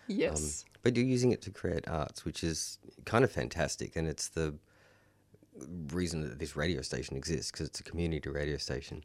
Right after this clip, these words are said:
Speaker 1: Mm.
Speaker 2: Um, the fact that you're doing that and, like, you do the work for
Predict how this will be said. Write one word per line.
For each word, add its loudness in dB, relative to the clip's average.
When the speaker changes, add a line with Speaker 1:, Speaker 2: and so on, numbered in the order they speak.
Speaker 1:
Mm. -4
Speaker 2:
Um, 4
the -4
fact 0
that -4
you're -2
doing 0
that -2
and, -2
like, -2
you -6
do -4
the -4
work -4
for -6